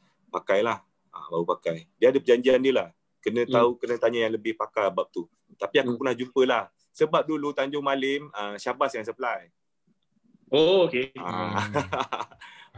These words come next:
Speaker 1: Okey. Sekarang,
Speaker 3: Ah.
Speaker 1: sekarang diorang dah ada lembaga air Perak kan. Mungkin
Speaker 2: Hmm.
Speaker 1: dah.
Speaker 3: Hmm.
Speaker 1: Ah, okey lah. Rasa tak pakai dah kot. Ah, rasanya
Speaker 2: So,
Speaker 1: lah.
Speaker 2: so maknanya Selangor dulu pernah kaya air lah, sampai boleh supply ke Tanjung Malim kan?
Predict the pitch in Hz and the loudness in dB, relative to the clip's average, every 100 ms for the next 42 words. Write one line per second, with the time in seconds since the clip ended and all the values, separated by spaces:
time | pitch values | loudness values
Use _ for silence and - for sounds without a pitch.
0 | - 120 131 135 _ _ - 127 107 127 | -6 0 0 -2 _ _ -8 0 2 2
1 | 135 139 135 - - 110 127 123 117 117 | 2 -2 -10 -18 -8 -6 -4 -4 -4 -2
2 | 110 110 107 107 104 104 95 95 101 98 | -2 -2 -2 -4 -4 -4 -8 -4 -2 -2
3 | 90 107 113 - 90 - 101 98 92 - | -4 -8 -10 -18 -16 -6 -4 -4 -6 -8
4 | 98 90 90 _ - 80 - 92 110 - | -16 -16 -20 _ -20 -18 -10 -4 -4 -4
5 | _ _ _ - - - 85 - 104 107 | _ _ _ -20 -20 -12 -10 0 2 2
6 | 120 110 - _ - 92 87 90 101 123 | 4 0 0 _ -20 -18 -8 -2 4 4
7 | - - _ - _ - 143 135 135 143 | 4 -4 _ -20 _ -2 0 2 0 2
8 | 156 147 - 143 156 170 156 170 170 151 | 2 0 0 0 2 0 0 0 -2 -4
9 | 143 143 151 147 160 160 170 127 135 135 | 0 0 2 2 2 2 2 0 -2 -2
10 | 143 139 151 143 143 - 156 143 - 151 | -2 -2 -4 -4 -4 0 0 0 -4 -2
11 | 156 160 180 180 | 0 0 0 -2